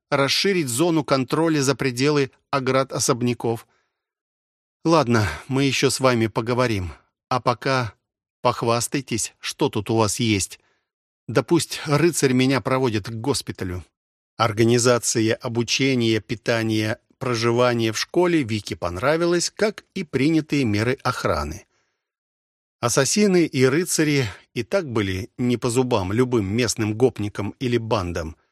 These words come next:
Так ребята перестраховались и ещё использовали на периметре двора часть нераспроданных сильных амулетов.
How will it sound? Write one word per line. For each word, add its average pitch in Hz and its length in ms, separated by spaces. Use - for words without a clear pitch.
Так - 180
ребята 143 400
перестраховались 139 960
и 139 80
ещё 123 400
использовали 135 760
на 120 160
периметре 131 580
двора 113 540
часть - 500
нераспроданных 127 920
сильных 104 640
амулетов. 127 680